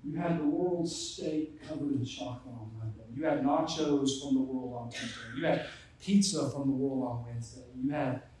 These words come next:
ice cream from the world on Thursday. And so it goes on. And, and you think, "Coming for an hour on Sunday? Getting diet religion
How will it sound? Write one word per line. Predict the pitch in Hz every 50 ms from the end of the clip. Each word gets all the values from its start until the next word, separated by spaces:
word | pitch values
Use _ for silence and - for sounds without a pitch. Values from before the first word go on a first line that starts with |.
| - - - - - -
ice | - 180 180 185 185 - -
cream | - 165 156 147 135 127 123 117
from | - 135 131
the | 127 127
world | 127 131 135 131 131 127 123
on | 123 120 117 -
Thursday. | 127 127 131 147
And | 143 -
so | - - - 156 156 180 185
it | 175 - 139
goes | 139 147 147 139 139 -
on. | 131 127 123 127 135 -
And, | 139 131 123 - - - - - - - - -
and | - 135 135
you | 139 135 131
think, | 135 180 170 170 165 165 - - - - - - - - - - - _ - - - - - - - - - -
"Coming | - - 135 156 165 -
for | - 120
an | 120
hour | 117 131 151 165 160 147
on | 131 113 110
Sunday? | - - 117 - 170 202 - 269 285 294 294 277 - - - - - - - - - - - - - - - - - - - - - - - - - - - - - - - - - - - - - -
Getting | - 165 - - 143
diet | - 123 - 185 - - 135
religion | 127 127 113 123 147 156 - 233 277 269 262 - - -